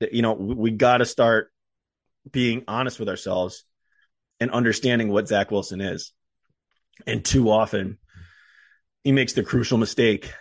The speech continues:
at a crucial time. You go back through, you know, some of these games,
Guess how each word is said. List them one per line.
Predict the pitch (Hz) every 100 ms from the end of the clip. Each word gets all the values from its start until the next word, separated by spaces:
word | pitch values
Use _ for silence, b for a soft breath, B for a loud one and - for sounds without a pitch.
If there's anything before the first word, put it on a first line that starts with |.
| B B B B
at | 110 107
a |
crucial | - 120 -
time. | 107 - 90 73 - - _ b b b b b b b -
You | 107
go | 101 123
back | 123 127 120
through, | 131 127 123 120 - _
you | 117
know, | 117 104 113 - -
some | - 113
of | 113
these | 113
games, | 110 110 117 120 -